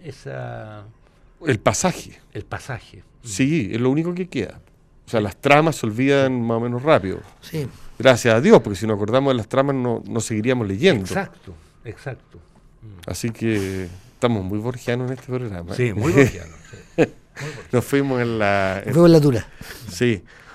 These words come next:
Speaker 2: Oye, yo quería hacer una pregunta. Eh, ¿tenemos algún tiempo?
Speaker 1: Sí, pues.
Speaker 2: Ya. Una pregunta que, abs-, media rara, ¿eh?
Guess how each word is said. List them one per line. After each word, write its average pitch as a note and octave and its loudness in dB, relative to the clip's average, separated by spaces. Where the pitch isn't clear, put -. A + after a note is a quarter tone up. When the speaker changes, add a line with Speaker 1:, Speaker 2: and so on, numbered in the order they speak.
Speaker 2:
Oye, D#3+ 2
yo C#3 -2
quería C3 -2
hacer C#3 -4
una C#3+ 0
pregunta. A#2 -6
Eh, F2+ -8
¿tenemos C3+ -4
algún B2+ -10
tiempo? D3 -14
Speaker 1:
Sí, G#2+ -10
pues. E2+ -20
Speaker 2:
Ya. A2 -4
Una C#3 -4
pregunta D3 0
que, - -12
abs-, - -14
media C3+ 0
rara, C3 2
¿eh? E3+ -8